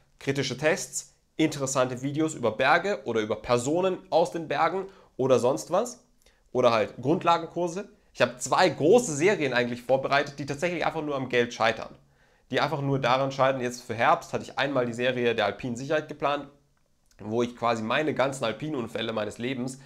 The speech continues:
ähm, vor Ort so ein bisschen hergezeigt hätte und euch gelernt hätte, wie man sie vermeidet, weil ihr, ihr halt auch aus meinen Fehlern lernen solltet. Das war so eine Idee, die mir im Sommer gekommen ist, die ich jetzt nicht umsetzen konnte aufgrund von Stress und jetzt umgesetzt hätte.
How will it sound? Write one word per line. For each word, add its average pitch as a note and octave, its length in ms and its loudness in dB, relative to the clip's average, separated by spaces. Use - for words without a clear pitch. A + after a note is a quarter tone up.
ähm, G#2+ 300 0
vor B2 280 2
Ort C#3+ 260 4
so A2+ 80 -4
ein G#2 60 -4
bisschen G2+ 180 -10
hergezeigt A#2 560 -4
hätte B2+ 300 -2
und A2+ 280 -8
euch C3+ 320 2
gelernt C3+ 440 0
hätte, G#2+ 240 -4
wie A#2+ 80 -4
man A2 160 -2
sie G#2+ 100 -10
vermeidet, B2 560 -4
weil G2 200 -6
ihr, F#2+ 180 -10
ihr G#2+ 120 -6
halt F#2 200 -8
auch - 200 -12
aus - 140 -18
meinen C#3 240 -2
Fehlern C#3+ 380 -2
lernen G2+ 280 -4
solltet. G#2+ 400 -4
Das G#2+ 120 -10
war A#2+ 120 4
so A#2+ 80 -4
eine A#2 100 0
Idee, B2 220 -2
die B2+ 100 -6
mir A2+ 120 -2
im G#2+ 80 -4
Sommer B2+ 260 0
gekommen C#3 320 0
ist, F3 160 -6
die A#2+ 80 -8
ich A#2 80 -8
jetzt - 240 -10
nicht G#2+ 100 -12
umsetzen C#3+ 420 -6
konnte D3+ 340 -4
aufgrund A#2 300 -8
von - 120 -18
Stress D#3 260 -4
und B2 120 -2
jetzt C3 140 -2
umgesetzt B2+ 380 -4
hätte. C#3 260 -6